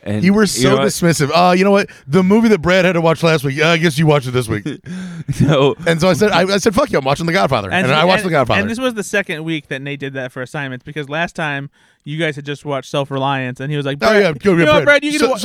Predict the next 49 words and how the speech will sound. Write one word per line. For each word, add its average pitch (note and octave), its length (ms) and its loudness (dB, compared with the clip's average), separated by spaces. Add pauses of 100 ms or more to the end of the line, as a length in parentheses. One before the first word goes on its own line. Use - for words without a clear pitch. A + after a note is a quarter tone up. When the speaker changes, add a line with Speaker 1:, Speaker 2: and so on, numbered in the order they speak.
(200)
Speaker 2:
Self-Reliance. - 20 2
Speaker 3:
Self-Reliance." G3 640 0 (160)
Speaker 1:
No, D3+ 240 -8 (120)
but, B2 260 -2 (100)
no, C#3 140 -2
Brad, A#2+ 380 -4
you B2+ 140 -4
Speaker 2:
Do F#3 40 0
you C#4 80 2
Speaker 1:
said E4 60 2
Speaker 2:
not F4 100 4
even C#4 140 2
care D3 200 0
about G#3 180 0
us? - 300 -12
Speaker 1:
No, A#2+ 280 -8
I, G#2+ 160 -10 (520)
well, G3 220 -12
I D#3 80 -8
do. C3 120 -6 (180)
But B2+ 180 -4
here's D#3+ 280 -6
the C#3 60 -12
thing A2 120 -8
is G2+ 200 -14 (100)
Speaker 2:
That D#3 120 -4
was F2+ 320 -8
not G#2 200 -10
the G#2+ 120 -8
answer G2+ 220 -8
I C3 140 -2
wanted. B2 200 -2
Speaker 3:
That, C#3 80 0
that G3+ 220 0
sounded D#3+ 340 -2
Speaker 2:
That C3+ 60 -14
sounded E3+ 300 -2
Speaker 3:
even - 20 -4
more A3+ 200 4
Speaker 2:
flippant. G3 180 2
<laughs> - 20 4
Speaker 3:
flippant. D#4 200 4
Speaker 2:
Yeah, - 40 -10 (200)
exactly. C4 100 0
Yeah, E4 160 6 (120)
I D#4 400 2 (100)
do. D4+ 100 -12
Speaker 1:
<laughs> - 40 -
No, B2+ 120 -6